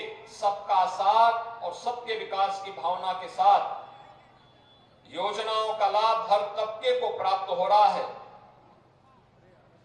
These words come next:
और हर व्यक्ति की जरूरत के अनुसार कार्य करते हुए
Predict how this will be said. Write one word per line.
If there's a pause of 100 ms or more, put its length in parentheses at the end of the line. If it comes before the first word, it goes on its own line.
(300)
और (140)
हर
व्यक्ति
की (100)
जरूरत
के
अनुसार (1400)
कार्य
करते
हुए